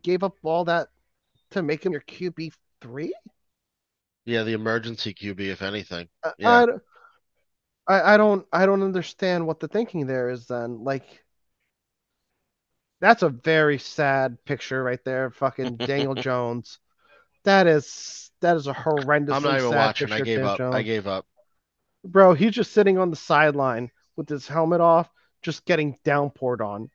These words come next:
Speaker 1: just looking dead. Like, he just
Speaker 2: Yeah,
Speaker 1: has, like,
Speaker 2: I, this, this team did absolutely nothing tonight.
Speaker 1: There's
Speaker 2: Forty
Speaker 1: still
Speaker 2: to
Speaker 1: nine
Speaker 2: nothing.
Speaker 1: minutes.
Speaker 2: Yep.
Speaker 1: There's still nine minutes to go. Like, it can get worse.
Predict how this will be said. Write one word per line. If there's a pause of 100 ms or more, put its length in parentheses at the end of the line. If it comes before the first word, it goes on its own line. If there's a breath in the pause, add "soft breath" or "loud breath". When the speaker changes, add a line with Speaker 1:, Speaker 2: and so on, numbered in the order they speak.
(100)
Speaker 1:
just
looking (260)
dead. (440)
Like, (1160)
he
just
Speaker 2:
Yeah,
Speaker 1:
has,
like,
Speaker 2:
I, (240)
this,
this
team
did
absolutely
nothing
tonight. (2500)
Speaker 1:
There's
Speaker 2:
Forty
Speaker 1:
still
Speaker 2:
to
Speaker 1:
nine
Speaker 2:
nothing. (120)
Speaker 1:
minutes. (640)
Speaker 2:
Yep.
Speaker 1:
There's
still
nine
minutes
to
go. (160)
Like, (140)
it
can
get
worse.